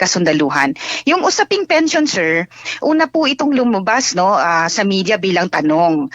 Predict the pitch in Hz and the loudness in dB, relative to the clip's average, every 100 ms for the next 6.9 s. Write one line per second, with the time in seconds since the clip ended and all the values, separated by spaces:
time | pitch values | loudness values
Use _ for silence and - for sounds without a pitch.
0 | - - - - 165 170 196 247 226 262 | -8 -6 -2 0 2 2 0 0 0 0
1 | 254 240 226 220 - 208 220 240 240 240 | -2 0 0 0 0 -2 0 2 2 2
2 | 233 233 294 208 185 185 220 190 190 240 | 0 0 0 0 0 0 -2 0 0 0
3 | 269 190 185 190 175 330 339 285 240 262 | 0 -2 0 0 0 0 0 2 2 2
4 | 262 262 254 240 175 - 185 208 180 160 | 2 0 0 -2 -4 -2 -2 0 0 0
5 | 160 156 156 - 196 196 - 180 - - | 2 0 0 0 0 0 0 0 0 0
6 | - 180 165 185 196 294 202 208 | 0 -2 0 -2 0 2 2 0